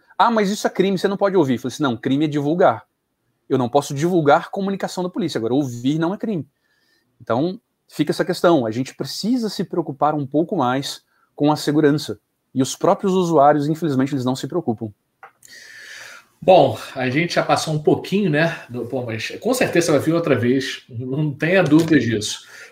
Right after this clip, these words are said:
Speaker 2: Mas, assim, um, um bate-bola rápido, né? É, antes de começar o programa, eu, eu falei contigo pra você recomendar algumas coisas, né? É, a gente falou aqui de V P N. Recomenda alguma?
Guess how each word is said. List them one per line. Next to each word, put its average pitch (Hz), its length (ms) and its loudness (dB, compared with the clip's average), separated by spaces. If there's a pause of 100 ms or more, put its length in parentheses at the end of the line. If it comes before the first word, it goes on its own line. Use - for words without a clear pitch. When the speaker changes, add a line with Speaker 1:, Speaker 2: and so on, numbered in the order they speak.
Speaker 2:
Mas, 190 160 4
assim, 196 160 4
um, 175 880 2
um 135 60 -8
bate-bola 165 540 4
rápido, 110 380 -2
né? 123 220 -4
É, 120 640 -2
antes 180 220 -2
de 156 180 0
começar 151 300 -2
o 123 40 -2
programa, 120 480 0
eu, 120 200 -6
eu 123 420 -4 (340)
falei 151 200 2
contigo 123 580 0 (160)
pra 170 100 0
você 170 180 2
recomendar 196 460 4
algumas 180 280 0
coisas, 104 400 -2
né? 123 220 -6 (720)
É, 110 800 2 (1080)
a 143 60 2
gente 185 180 2
falou 180 160 6
aqui 160 100 2
de 139 100 2
V 139 120 4
P 180 100 4
N. 98 360 2
Recomenda 135 460 2
alguma? 123 400 0